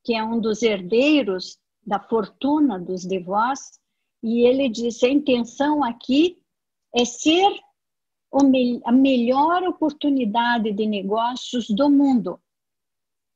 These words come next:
E eu vou dizer pra vocês: não é fácil, mas é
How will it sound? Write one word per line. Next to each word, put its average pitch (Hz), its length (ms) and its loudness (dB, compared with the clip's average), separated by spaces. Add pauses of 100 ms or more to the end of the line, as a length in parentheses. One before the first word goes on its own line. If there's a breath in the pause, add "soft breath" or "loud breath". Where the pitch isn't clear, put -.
(180)
E 240 100 4
eu 247 140 4
vou 254 160 4
dizer 247 420 2
pra 311 140 -4
vocês: 277 840 -4 (800)
não 220 280 -2
é 247 120 0
fácil, - 640 -6 (560)
mas 208 420 -2
é 240 320 0